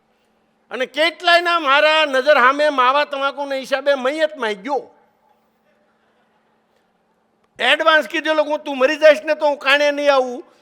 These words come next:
તોય માવા ચાલુ રાખે ને એની પાસે કાણે જાવું પડ્યું. કરવું શું? માવા તો છોડતા જ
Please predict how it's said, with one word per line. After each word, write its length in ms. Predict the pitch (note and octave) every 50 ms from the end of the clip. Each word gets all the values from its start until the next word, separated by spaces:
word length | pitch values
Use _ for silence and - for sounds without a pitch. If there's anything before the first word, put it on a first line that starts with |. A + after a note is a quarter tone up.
| _ _ _ _ _
તોય 200 | - C#4+ E4 E4
માવા 320 | D#4 D4 C#4 C#4 C#4+ C#4+ C#4
ચાલુ 300 | - C#4 C4+ C#4 C4+ C#4
રાખે 280 | C#4+ D4 C#4+ C#4+ C#4+
ને 100 | C4+ C4+
એની 120 | C4+ C4 B3+
પાસે 240 | C4 C4+ A#3+ F#3+ G#3
કાણે 340 | - A#3 B3+ C4 C4 B3+
જાવું 320 | G#3 G3+ A#3 C#4 D4+ D#4+ C#4
પડ્યું. 260 | A3 A#3 G#3 G3+ E3+
કરવું 400 | - G3 G#3 A3+ A#3 A3+ A3+ G#3+
શું? 280 | G#3 B3+ C4+ G3+ C3+ _ _ _ _ _ _ _ _ _ _ _ _ _ _ _ _ _ _ _ _ _ _ _ _ _ _ _ _ _ _ _ _ - - - - - - - _ _ _ -
માવા 360 | A#2 C#3 D#3 G3 A3+ B3+ C4+
તો 140 | - C#4+ C4+
છોડતા 440 | - - C4+ D4 D4+ D4 - D#4+
જ 40 | D#4